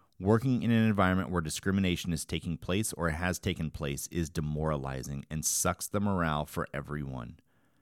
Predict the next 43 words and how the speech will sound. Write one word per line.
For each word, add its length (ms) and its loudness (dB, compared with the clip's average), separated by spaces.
The 100 2
stress 400 4
of 100 -2
going 220 4
into 200 2
a 80 6
workplace 600 2
like 300 0
this 420 0
is 140 -2
enough 320 0
to 100 0
cause 320 0
the 120 -2
cortisol 480 2
levels 360 4
in 80 2
your 100 4
body 280 4
to 120 -4
raise 420 0
with 280 -4
each 220 -6
step 520 -4
from 180 -2
your 180 4
vehicle 440 2
to 140 0
the 80 2
facility. 640 -4
Some 260 4
of 100 4
us 140 0
have 140 -2
a 60 -2
very 300 2
long 320 2
walk 260 2
into 280 -4
work 380 -4
with 160 -4
sixty-five 720 2
stairs, 600 -2